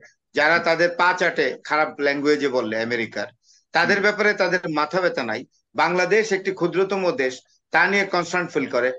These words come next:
সত্যি তো সিদ্দিক ভাই বলেছেন যে আমাদের ব্যাপারটা আমরা দেখবো। Why are you taking concern from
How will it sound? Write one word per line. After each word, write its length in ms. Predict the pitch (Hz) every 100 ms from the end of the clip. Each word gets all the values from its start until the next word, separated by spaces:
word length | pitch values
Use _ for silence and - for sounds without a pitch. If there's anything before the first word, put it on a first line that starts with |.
| -
সত্যি 360 | - 196 196
তো 140 | 226 226
সিদ্দিক 400 | - 190 175 175
ভাই 140 | 151
বলেছেন 460 | 117 98 92 - - _ _ _ _ -
যে 100 | 170
আমাদের 460 | 170 202 226 247
ব্যাপারটা 400 | 247 240 226 214
আমরা 240 | 196 190 190
দেখবো। 440 | 160 127 131 139
Why 300 | 190 220 226
are 60 | 202
you 120 | 190
taking 360 | 185 160 156 151
concern 440 | 143 120 143 139
from 180 | - 135